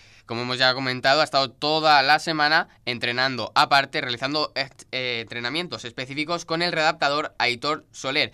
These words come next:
pero ya cerquita de sus compañeros, y como escuchamos a Pacheta en declaraciones a lo largo de toda esta semana, seguramente en una, dos semanas ya estará entrenando con, con el grupo, como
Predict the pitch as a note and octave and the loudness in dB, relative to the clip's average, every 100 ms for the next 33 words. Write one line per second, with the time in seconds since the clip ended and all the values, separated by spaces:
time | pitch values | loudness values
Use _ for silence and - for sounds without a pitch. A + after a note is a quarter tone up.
0 | - - A#2 D3 C#3+ C3+ D3 C#3 C#3 - | -10 -6 0 0 0 -4 -2 -2 -4 -8
1 | D#3+ C#3+ C3 B2+ B2+ B2 B2+ B2 B2+ A#2+ | 0 0 2 -2 -4 -8 -8 -8 -8 -2
2 | E3+ C3+ B2 A#2 D#3 B2 G#2 - - - | 0 0 -2 -2 -2 -2 -2 -4 -20 -10
3 | B2 B2 A#2+ A#2+ A#2 D3 B2+ A#2 A2+ C3 | -4 -2 2 2 2 -2 -4 -4 0 0
4 | C3+ G2+ - _ - G#2+ C#3+ D3+ - D#3 | 0 -6 -14 _ -12 -6 0 0 0 -4
5 | D3+ C3 B2+ B2 - _ - C3+ E3 D#3+ | -2 0 2 0 -4 _ -10 -2 2 2
6 | D#3+ D#3 D#3 A#2+ C#3+ D#3 G#2+ F#2+ D3 D3+ | 2 2 2 2 0 0 -2 -2 -4 -2
7 | D3+ D3 D3+ B2+ A#2 D3 D#3 D3+ C#3+ C3 | 0 2 0 -2 -2 -2 0 0 0 -2
8 | C3+ C#3+ C3+ B2 - B2+ B2 A#2+ B2+ F3 | -2 -2 -4 -6 -8 -6 -4 -4 -6 -8
9 | - F#2 - D3 F3+ A3 | -8 -10 -2 0 2 0